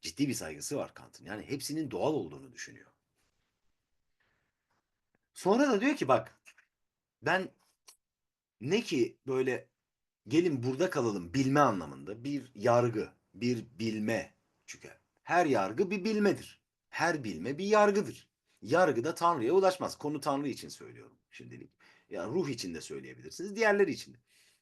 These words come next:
Özgürlük için filan da söyleyebilirsiniz. Bakın burada bir yargı yoktur diyor yani. Yani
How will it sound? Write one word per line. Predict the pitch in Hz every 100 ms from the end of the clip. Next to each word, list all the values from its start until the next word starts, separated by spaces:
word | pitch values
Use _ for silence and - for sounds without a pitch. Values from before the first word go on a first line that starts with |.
| _ _ _ _ _ _ _ -
Özgürlük | 135 120 127 110
için | -
filan | 98 110 98
da |
söyleyebilirsiniz. | - 87 123 120 120 - _ _ _ 160
Bakın | 147 147
burada | 160 214 190
bir | 185
yargı | 135 123
yoktur | 127 131 - 78
diyor | - -
yani. | - _ _ _ _ _ _ _ -
Yani | 113 104